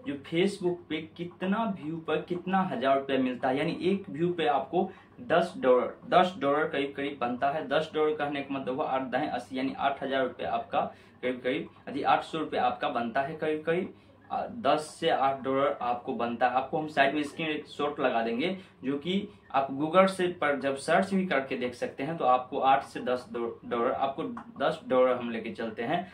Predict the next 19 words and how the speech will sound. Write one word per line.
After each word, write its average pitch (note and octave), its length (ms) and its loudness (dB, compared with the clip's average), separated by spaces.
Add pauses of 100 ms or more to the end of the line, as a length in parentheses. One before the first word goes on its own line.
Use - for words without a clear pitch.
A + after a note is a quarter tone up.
(120)
उसको E3+ 300 0
रुपीज G3 420 0
में E3 220 2
कौन, B2 260 -2 (300)
यानी B2+ 180 0
बदलेंगे, C3 440 2
तो E3 120 -4
कम F#3+ 240 4
से G3 160 4
कम F3+ 120 4
आप C#3 320 2
आठ D#3+ 240 6
सौ - 180 -4
रुपये B2+ 200 0
ले A2+ 160 0
सकते - 340 -8
हैं। A#2 120 -10 (260)
यानी F3 160 0
कि F#3 180 -2